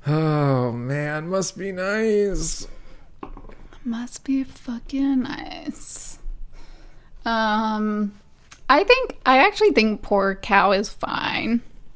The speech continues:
Speaker 1: Okay, wow. On an album with so many songs that fuck, Becca has a song she thinks is just fine.
Speaker 2: Yeah, I, I would usually skip this song. It's just,
Speaker 1: I'm
Speaker 2: it's
Speaker 1: gonna
Speaker 2: too slow for me.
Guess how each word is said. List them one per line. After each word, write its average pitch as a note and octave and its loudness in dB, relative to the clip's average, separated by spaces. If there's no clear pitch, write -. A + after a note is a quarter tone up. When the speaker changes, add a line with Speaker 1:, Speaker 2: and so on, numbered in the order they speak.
Speaker 1:
Okay, G3 4
wow. C#3+ 10
On C3+ 10
an D3+ 10
album G3 10
with D3+ 12
so D3 10
many G3 12
songs E3 8
that D3 12
fuck, D3 8
Becca D3 8
has F#3 8
a F3 4
song C#3+ 4
she C#3 0
thinks C3+ 2
is C3+ 4
just B2 2
fine. B3 8
Speaker 2:
Yeah, A3 8
I, A#3 8
I A#3 4
would B3+ 4
usually G#3+ 4
skip - -6
this - -8
song. - 2
It's G#3+ 2
just, A#3+ 6
Speaker 1:
I'm D3+ 12
Speaker 2:
it's F3+ 8
Speaker 1:
gonna A#3 12
Speaker 2:
too C#3+ 10
slow F3+ 2
for - -2
me. F2 0